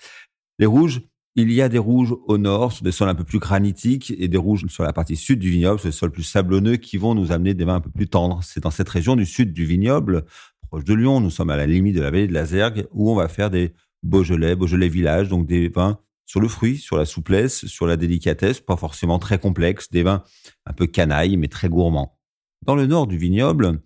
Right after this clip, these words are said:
où l'on fait plus de vins rouges sur des sols granitiques, donc des vins avec plus de matière. C'est là où on va trouver les dix crus du Beaujolais. On connaît les Moulins à Vent, les Morgons, les Chénasses, les Côtes de Brouilly ou autres Saint-Amour. Ce sont des vins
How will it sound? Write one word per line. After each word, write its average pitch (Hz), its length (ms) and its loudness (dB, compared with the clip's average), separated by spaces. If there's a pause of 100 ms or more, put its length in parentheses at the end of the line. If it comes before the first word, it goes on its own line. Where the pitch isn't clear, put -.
(240)
où 120 140 4
l'on 107 140 2
fait 113 240 -2
plus 101 240 -4
de 90 80 0
vins 85 400 0
rouges 87 580 0
sur - 160 -6
des 92 80 0
sols 90 220 0
granitiques, 107 720 0 (220)
donc 98 160 2
des 90 100 2
vins 110 200 0
avec 92 200 -2
plus 101 140 -2
de 101 80 2
matière. 92 440 0
C'est 101 120 -4
là 147 80 2
où 165 40 2
on 156 40 2
va 139 80 4
trouver 143 180 -2
les 127 100 2
dix 107 160 0
crus 147 240 -4
du 123 120 2
Beaujolais. 120 340 2
On 110 100 2
connaît 92 200 0
les 92 80 2
Moulins 92 200 2
à 87 60 0
Vent, 87 160 0
les 80 100 0
Morgons, 80 300 0
les 85 100 0
Chénasses, 92 460 -2
les 98 80 0
Côtes 139 220 2
de 113 100 2
Brouilly 113 420 2
ou 98 140 4
autres 95 240 0
Saint-Amour. 95 640 0
Ce 98 80 -4
sont 95 160 -4
des 92 160 2
vins 117 240 0